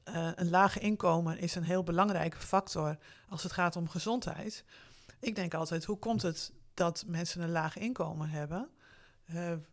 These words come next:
wa-, wa-, wat is het wat het moeilijk voor ze heeft gemaakt om, eh, om een baan te vinden met een fatsoenlijk salaris? Dat heeft te maken met hoe we dat als maatschappij, eh, vormgeven en waarderen, maar ook met,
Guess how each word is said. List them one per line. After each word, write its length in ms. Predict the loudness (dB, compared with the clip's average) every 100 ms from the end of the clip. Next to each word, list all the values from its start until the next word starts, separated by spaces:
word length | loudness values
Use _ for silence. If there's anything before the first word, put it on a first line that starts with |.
| -16
wa-, 200 | -10 -10 -2
wa-, 200 | 0 2
wat 200 | 4 4
is 180 | 4 0
het 140 | 0 2
wat 160 | 2
het 100 | 2
moeilijk 340 | 2 4 2 2
voor 160 | -2
ze 100 | 0
heeft 260 | 0 -2 -2
gemaakt 520 | -4 -2 0 -2 -6
om, 360 | -4 -2 -2 -4 -12 -20 -20 _ _
eh, 420 | -6 -4 -2 -4
om 140 | -2 0
een 120 | 2
baan 260 | 4 4
te 100 | 2
vinden 500 | -4 -4 -2 -2 -6 -8
met 220 | -6 -4
een 320 | -2 -2 -4 -14
fatsoenlijk 520 | -10 -6 -2 0 0 0
salaris? 600 | 2 4 4 0 -6 -6
Dat 140 | -6
heeft 220 | -4 -6
te 80 | -6
maken 340 | -4 -4 -4
met 120 | -6 -4
hoe 140 | -4
we 60 | -2
dat 160 | -2
als 160 | -4 -6
maatschappij, 680 | -4 -4 -6 0 4 4 2 -8 -20 -20 -20 _
eh, 220 | -4 -2 0
vormgeven 680 | 4 4 4 0 -2 0 -2
en 120 | 2
waarderen, 580 | 0 2 2 2 0 2
maar 160 | 2 4
ook 260 | 4 4 2
met, 320 | 2 0